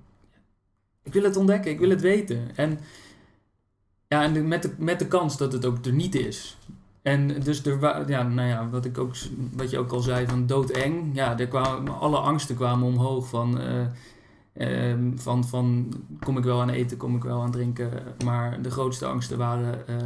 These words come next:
willen mijn vrienden me nog wel en, en willen mijn ouders me nog wel? En de sociale angsten waren het, waren het grootst daarin.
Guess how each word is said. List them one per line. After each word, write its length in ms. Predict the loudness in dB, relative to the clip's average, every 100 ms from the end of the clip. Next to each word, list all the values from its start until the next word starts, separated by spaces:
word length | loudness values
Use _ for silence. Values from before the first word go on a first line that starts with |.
| -4 -6 -8 -20 -8 -2
willen 220 | 2 2
mijn 120 | 2
vrienden 680 | 0 0 2 2 0 -2 -2
me 80 | 0
nog 120 | 0
wel 460 | 0 0 0 -2 -2
en, 240 | -2 -2
en 280 | -2 -2 0
willen 200 | 0 0
mijn 120 | 0
ouders 240 | 0 0 0
me 100 | 2
nog 140 | 2
wel? 380 | 0 -2 -2 -4
En 240 | -4 -4 -10 -20 -20 -14
de 60 |
sociale 460 | -6 -4 0 0 0
angsten 340 | 0 -2 -2
waren 280 | -4 -2 0
het, 320 | -2 -4 -12 -6
waren 180 | -4 -4
het 120 | -4
grootst 320 | -4 -6 -6
daarin. 320 | -8 -8 -10